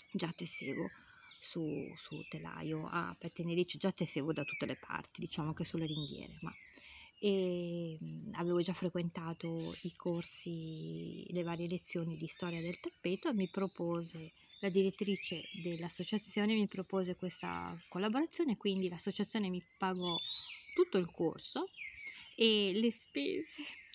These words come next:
Che meraviglia, che effetto che mi fece, io che venivo da tutt'altro mondo, insomma, sì, insegnavo, ma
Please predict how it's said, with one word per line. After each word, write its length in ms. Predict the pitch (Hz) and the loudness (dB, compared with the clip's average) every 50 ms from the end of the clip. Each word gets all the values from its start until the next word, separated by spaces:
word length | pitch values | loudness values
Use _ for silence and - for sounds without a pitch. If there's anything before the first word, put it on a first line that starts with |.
| - - | -2 0
Che 80 | 311 | 0
meraviglia, 560 | 254 - - - 302 302 302 - - 311 311 330 - 392 - - - - | 0 0 -2 -2 -4 -4 -6 -6 -8 -8 -8 -6 -6 -6 -6 -6 0 2
che 80 | 285 | 2
effetto 480 | 254 - - - 247 269 - - - 240 | 2 2 0 -2 -2 -2 -2 -4 -4 0
che 120 | - 247 240 | 0 0 0
mi 100 | 254 262 | 0 -2
fece, 480 | - - - 277 277 294 269 - - 254 | -2 -2 -2 0 0 0 -2 -2 -2 2
io 160 | 254 269 254 | 2 2 2
che 140 | - 196 196 | 2 0 2
venivo 340 | 208 214 214 214 208 202 | 4 4 6 6 4 4
da 120 | 202 - 214 | 2 0 -2
tutt'altro 580 | - - 208 - 220 214 226 - - 220 220 | -4 -4 0 4 6 6 6 6 8 8 8
mondo, 480 | 202 196 185 190 214 220 208 202 190 185 | 8 8 8 8 8 8 8 6 6 4
insomma, 340 | 185 - - 196 180 175 170 | 2 0 0 -2 -2 -2 -6
sì, 160 | - - - - | -4 -4 -2 -2
insegnavo, 580 | 190 180 - - 185 180 190 208 214 196 165 | 0 -2 0 0 0 2 4 4 4 4 2
ma 120 | 165 175 | 0 -2